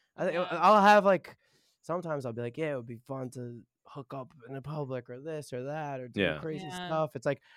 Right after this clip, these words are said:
Speaker 1: I kinda need somebody else to, I would say, take the reins on that for me 'cause I'm not,
Speaker 2: Yeah.
Speaker 1: I feel weird pitching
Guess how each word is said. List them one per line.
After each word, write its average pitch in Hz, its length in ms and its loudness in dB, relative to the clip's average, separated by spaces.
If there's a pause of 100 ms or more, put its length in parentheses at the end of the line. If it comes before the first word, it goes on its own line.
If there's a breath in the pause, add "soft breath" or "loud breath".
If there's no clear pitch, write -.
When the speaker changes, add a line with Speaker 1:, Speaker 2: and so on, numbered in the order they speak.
(260 soft breath)
Speaker 1:
I 175 100 4
kinda 208 260 2
need 156 160 -4
somebody 135 260 -2
else 123 360 -6
to, 117 160 -12 (360)
I 131 120 -6
would 117 120 -4
say, 117 100 -8
take 123 240 -8
the 120 100 -12
reins 120 280 -12
on 160 140 -16
that 127 180 -16
for 135 100 -20
me 127 140 -14
'cause 117 200 -14
I'm 139 280 -2
not, 120 400 -2 (120)
Speaker 2:
Yeah. 240 420 -12
Speaker 1:
I 151 120 -6
feel 180 220 -2
weird 147 260 -2
pitching 127 500 -12